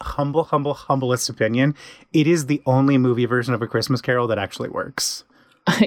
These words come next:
Speaker 2: agree.
Speaker 1: It's the only one that does. Like, I mean,
Speaker 2: The other
Speaker 1: Gonzo
Speaker 2: ones just get too much. <laughs>
Speaker 1: But Gonzo gets, he goes there and he
Speaker 2: He does.
Speaker 1: narrates it, which, uh, you know, I think you have to have the Dickens. You can't,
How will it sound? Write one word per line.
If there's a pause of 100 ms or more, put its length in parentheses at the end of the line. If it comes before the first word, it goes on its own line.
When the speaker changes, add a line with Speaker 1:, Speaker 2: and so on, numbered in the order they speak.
(100)
Speaker 2:
agree. (100)
Speaker 1:
It's
the
only
one
that
does.
Like, (360)
I
mean,
Speaker 2:
The
other
Speaker 1:
Gonzo
Speaker 2:
ones
just
get
too
much.
<laughs> (440)
Speaker 1:
But
Gonzo
gets, (100)
he
goes
there
and
he
Speaker 2:
He
does.
Speaker 1:
narrates
it, (320)
which, (200)
uh,
you
know,
I
think
you
have
to
have
the
Dickens. (260)
You
can't,